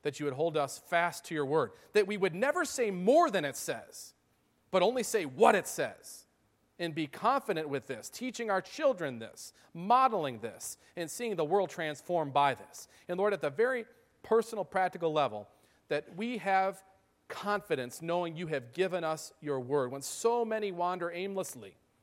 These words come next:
you've given your children clear guidance, assurance, promises.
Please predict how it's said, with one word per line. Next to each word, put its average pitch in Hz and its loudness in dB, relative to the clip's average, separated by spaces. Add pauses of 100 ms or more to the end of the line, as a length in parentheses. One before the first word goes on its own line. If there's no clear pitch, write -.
(280)
you've 143 -10
given 208 2
your 165 -4
children 147 -2
clear 151 -2
guidance, 143 -2 (560)
assurance, - -2
promises. - -4